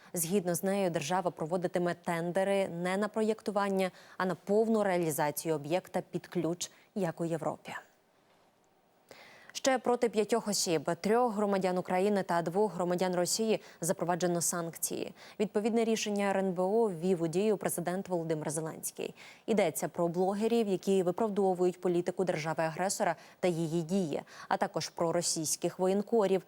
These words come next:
і адміністраторів пропагандистських телеграм-каналів. Серед тих, хто опинився в цьому переліку, зокрема, громадянка Росії, так звана ліберальна журналістка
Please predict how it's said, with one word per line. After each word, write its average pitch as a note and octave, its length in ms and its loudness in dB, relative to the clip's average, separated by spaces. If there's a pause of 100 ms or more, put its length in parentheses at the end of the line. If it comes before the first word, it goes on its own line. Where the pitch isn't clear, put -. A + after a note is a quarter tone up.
(160)
і - 80 -2
адміністраторів F3+ 920 0
пропагандистських F3 840 -2
телеграм-каналів. E3 880 -4 (380)
Серед A3 340 0
тих, B3+ 180 4
хто - 180 0
опинився G3+ 520 0
в D#3 40 -6
цьому F3 300 -4
переліку, G3+ 540 0 (320)
зокрема, A3+ 420 0
громадянка A#3 560 0
Росії, A3 520 2
так D#3+ 180 -4
звана E3+ 380 -2
ліберальна F3 640 0
журналістка E3 680 -4